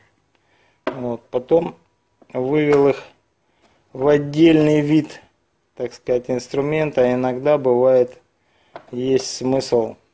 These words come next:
ими точно так же приподнимать слегка. Ну, это кому как нравится, кому как хочется. Ну, в общем, вот добавилось две у меня таких вот резиновых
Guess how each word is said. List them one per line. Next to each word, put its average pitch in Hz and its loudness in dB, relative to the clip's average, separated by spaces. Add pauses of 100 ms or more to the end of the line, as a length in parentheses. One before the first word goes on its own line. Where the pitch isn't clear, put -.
(460)
ими 120 -6
точно 117 -8
так 120 -2
же 110 -4
приподнимать 113 -6
слегка. 107 -12 (640)
Ну, 247 2
это 196 2
кому 190 0
как 160 0
нравится, 202 2
кому 147 0
как 139 -2
хочется. 175 -2 (840)
Ну, 170 -4
в 175 2
общем, 151 0
вот 143 -2
добавилось 143 4
две 139 -4
у 139 0
меня 127 -6
таких 123 -8
вот 123 -8 (1120)
резиновых 135 -2